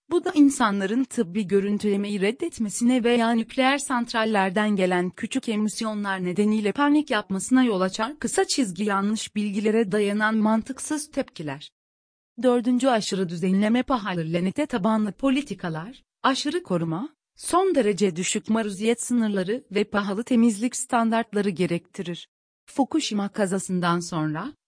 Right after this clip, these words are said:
doz oranının on bin nese ve slash S altında olduğu bölgelerden binlerce kişi tahliye edildi. Bu da radyasyon hastalığından değil,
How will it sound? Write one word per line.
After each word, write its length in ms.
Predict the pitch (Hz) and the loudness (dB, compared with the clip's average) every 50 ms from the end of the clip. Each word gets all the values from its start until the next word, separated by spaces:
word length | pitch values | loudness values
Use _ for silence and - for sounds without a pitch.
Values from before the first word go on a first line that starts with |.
| _ 196 | _ 0
doz 200 | 247 254 254 233 | 2 2 4 2
oranının 440 | 247 233 220 214 214 214 220 233 247 | 2 2 4 2 2 2 2 0 0
on 320 | 254 - 226 233 247 240 | 0 0 0 2 2 2
bin 200 | 190 220 208 208 | 2 0 0 0
nese 280 | 202 202 - - 214 180 | -2 -2 -2 -2 0 0
ve 100 | 233 247 | 0 -2
slash 360 | 247 - - 226 202 220 233 | -2 -4 -4 -4 -4 -4 -6
S 220 | - - - 262 - | -8 -4 -4 0 2
altında 540 | 226 226 240 240 - 202 196 185 202 202 | 2 2 0 0 -2 -4 -2 0 0 0
olduğu 460 | - 175 180 180 156 185 190 185 165 175 | 0 -2 -2 -2 0 2 2 2 2 2
bölgelerden 800 | 185 190 196 214 233 202 202 196 190 185 170 202 196 208 202 165 | 2 2 2 2 0 2 2 2 0 0 0 0 -2 -2 -2 -2
binlerce 480 | 190 202 202 208 220 247 269 247 247 240 | -2 0 0 0 0 0 0 0 -2 -2
kişi 320 | - - 247 - - 277 | -2 -4 -2 0 0 0
tahliye 500 | - 262 226 220 214 220 233 247 240 - | 0 0 -2 -2 -2 -2 0 0 2 0
edildi. 360 | 190 151 190 165 156 180 170 - _ _ _ | 0 -2 -6 -6 -8 -10 -12 -12 _ _ _
Bu 160 | 214 247 226 | -2 -2 0
da 240 | 196 190 208 262 302 _ - | 0 -2 -2 -2 -6 _ -10
radyasyon 640 | 190 196 214 247 247 247 269 247 247 - 262 240 240 | -2 0 2 2 2 2 0 0 0 0 0 0 0
hastalığından 920 | 214 196 190 190 - - 214 196 175 185 185 190 180 175 180 180 185 185 | 0 -2 -4 -6 -4 -6 -6 -6 -4 -4 -2 0 0 2 2 2 2 0
değil, 380 | 156 180 170 180 240 330 - | -2 -2 -2 -2 -2 -2 -4